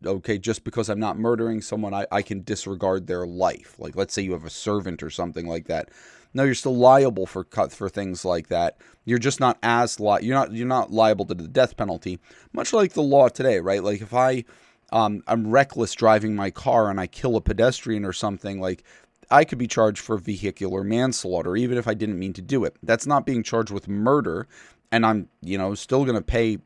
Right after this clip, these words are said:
a pretty heavy price for that. I'll, I'll probably have to do some prison time and stuff. Um, there, but there, there's a distinction, but it doesn't mean you're, you get off, uh, scot-free. Uh, we also have, um, in this passage that we read today,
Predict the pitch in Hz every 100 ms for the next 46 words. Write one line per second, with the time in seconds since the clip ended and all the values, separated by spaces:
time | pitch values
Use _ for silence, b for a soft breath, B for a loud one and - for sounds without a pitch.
0 | - 95 - 127 107 113 104 - - 123
1 | 139 - 101 87 92 87 82 - 104 101
2 | 101 - - 104 92 90 127 135 113 92
3 | 90 85 87 - 95 95 b b b b
4 | _ - 101 98 98 - - 123 - 123
5 | 147 120 135 123 120 120 180 165 - 120
6 | 113 - _ 117 92 87 127 117 107 98
7 | 85 78 98 95 87 80 - _ _ -
8 | 82 - - 80 - - - - _ _
9 | B B B B B 139 147 165 233 240
10 | 220 165 - 127 131 - 143 139 - 135
11 | 131 131 123 127 120 117 127 117 120 120
12 | 123